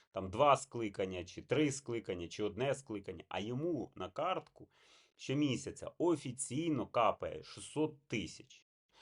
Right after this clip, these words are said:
Уявляєте, скільки потрібно пенсіонерів, скільки потрібно пенсіонерів, щоб, е, в Україні середня пенсія вийшла на позначку в шість тисяч, в шість тисяч. От якщо є один, от ми з вами з зарплатами порахували, да? Що якщо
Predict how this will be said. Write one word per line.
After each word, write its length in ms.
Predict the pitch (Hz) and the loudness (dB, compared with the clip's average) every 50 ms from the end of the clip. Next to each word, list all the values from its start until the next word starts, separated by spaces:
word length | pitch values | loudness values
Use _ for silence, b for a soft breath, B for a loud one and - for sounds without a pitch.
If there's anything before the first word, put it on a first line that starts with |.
| B B B | B B B
Уявляєте, 500 | - 113 131 147 175 220 233 220 - 156 | -2 0 2 2 2 2 0 0 -2 -4
скільки 380 | 147 - - 151 139 127 131 131 | -6 -4 -4 -4 -4 -4 -6 -6
потрібно 560 | 127 - 120 120 135 123 117 95 104 104 98 | -4 -4 -2 -2 -2 -4 -4 -4 -4 -4 -2
пенсіонерів, 880 | - 117 113 110 - - 120 117 139 160 196 220 208 170 123 87 76 - _ _ _ _ _ | -2 -2 -2 -2 -2 -2 -2 0 0 2 2 2 2 2 2 0 -4 -6 _ _ _ _ _
скільки 400 | - - - 143 131 107 - - | -18 -10 -6 -4 -4 -4 -6 -6
потрібно 420 | - 98 98 98 92 90 92 87 | -8 -8 -8 -6 -8 -8 -8 -8
пенсіонерів, 640 | 90 95 95 95 - - 92 90 85 82 85 87 - B B B B B B B | -8 -8 -10 -10 -10 -10 -10 -10 -12 -14 -16 -20 -20 B B B B B B B
щоб, 280 | - - 135 147 147 139 | -8 -4 -4 -4 -4 -6
е, 20 | - - - 104 104 98 98 98 | -10 -2 2 4 6 8 8 6
в 80 | 95 120 | 6 2
Україні 360 | 120 - 147 165 170 160 135 | -2 0 0 0 2 0 0
середня 480 | 127 - 139 135 143 131 113 107 110 101 | 0 0 0 2 2 2 2 0 -2 -2
пенсія 560 | - 165 185 220 226 202 - - 113 98 85 | 0 0 0 0 -2 -4 -4 -2 0 0 0
вийшла 460 | 82 113 156 180 160 - 139 123 117 | 2 0 -2 -2 -2 -2 0 0 2
на 260 | 117 110 110 107 - - - | 2 2 2 2 0 -2 -6
позначку 520 | 120 139 156 - 151 131 117 - - 127 | -2 -2 -2 0 -2 -4 -6 -8 -8 -8
в 60 | 110 | -8
шість 360 | - - - 131 127 - - - | -8 -8 -6 -6 -8 -8 -8 -8
тисяч, 480 | - 76 - - - - - - - _ _ - | -10 -10 -10 -12 -18 -20 -20 -20 -20 _ _ -12
в 60 | - | -6
шість 280 | - 113 98 98 - | -4 -4 -4 -6 -8
тисяч. 400 | - 107 101 - - - _ - _ _ _ _ B B B B B B B B B | -12 -16 -16 -16 -20 -20 _ -20 _ _ _ _ B B B B B B B B B
От 120 | - 104 147 | -6 -2 -2
якщо 220 | 156 151 - 214 | -2 0 0 0
є 240 | 202 160 156 185 180 | 0 2 2 2 2
один, 560 | - - 147 131 123 131 123 98 80 76 - - | 4 2 0 0 2 0 0 0 0 -2 -6 -8
от 120 | - - | -6 -4
ми 100 | 127 131 | -2 -2
з 60 | 117 | 2
вами 220 | 127 131 123 117 107 | 2 2 2 2 2
з 20 | |
зарплатами 560 | 101 127 131 127 160 147 110 - 90 80 82 | 0 0 0 2 2 2 2 2 0 -6 -6
порахували, 600 | 80 - 90 - - - 95 82 80 73 71 73 | -6 -8 -8 -8 -8 -10 -8 -6 -6 -6 -6 -6
да? 260 | 82 107 156 202 - - | -4 -4 -4 -4 -4 -8
Що 180 | - - - 127 | -16 -10 -4 -2
якщо 360 | 117 117 - - - 151 143 | -2 -2 -2 -2 -2 2 2